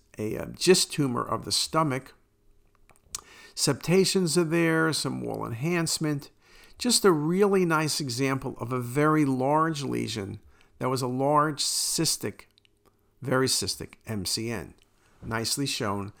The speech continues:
across the range of images. So we're really showing you, and here is the cinematic.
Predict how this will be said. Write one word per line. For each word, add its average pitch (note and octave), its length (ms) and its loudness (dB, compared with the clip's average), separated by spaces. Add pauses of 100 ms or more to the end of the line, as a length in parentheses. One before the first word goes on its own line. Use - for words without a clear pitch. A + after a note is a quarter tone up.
(220)
across - 460 -2
the C#3 100 -6
range G#2+ 360 -4
of C3 100 -6
images. F#3+ 400 -2
So E3+ 160 2
we're F#3 120 4
really C4+ 360 0
showing F3 400 2
you, E3 220 2 (340)
and F3+ 140 4
here C#4 220 4
is A#3 120 0
the G3 80 0
cinematic. D3 760 2